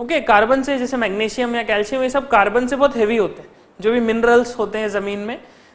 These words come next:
these are heavier than carbon। तो obvious सी बात है कि अगर इन materials को मैं निकाल दूंगा, तो उसमें सिर्फ pure carbon ही carbon बचेगा, और carbon ही बचेगा, तो it means उसका weight all-, automatically coal से कम हो जाएगा।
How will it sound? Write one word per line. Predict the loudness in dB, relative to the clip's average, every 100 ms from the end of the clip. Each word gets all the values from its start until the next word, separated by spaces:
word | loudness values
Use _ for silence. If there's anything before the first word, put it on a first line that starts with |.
| -8
these | -4 4
are | 4 4
heavier | 2 2 2 0
than | -2 -2
carbon। | 0 0 -2 -10 -16 -20 -20 _ 4
तो |
obvious | 4 4
सी | 0 2
बात | 2 2
है |
कि | 0
अगर | 0 0
इन | 0
materials | -2 -2 -2 -2 -2
को | -2
मैं | -2
निकाल | -2 2 2 2
दूंगा, | 2 2 -2
तो | -2 -2
उसमें | -2 -4
सिर्फ | -2 -2
pure | -4 4 6 6
carbon | 4 2 4 0 0
ही | 2
carbon | 4 4 2 0
बचेगा, | -2 -4 -6 -12 -20 -6 -4
और |
carbon | 2 4 4 4 2
ही | 2
बचेगा, | 2 2 2 2 0 -2
तो | -2 -2
it |
means | 0 -2 -4 -10
उसका | -14 -4 0
weight | 2 0
all-, | 0 -2 -2
automatically | -2 -2 0 -2 -2 -4 -4 -6 -10 -20 -12 4
coal | 6 6
से | 2
कम | 2 2
हो | 4
जाएगा। | 4 2 2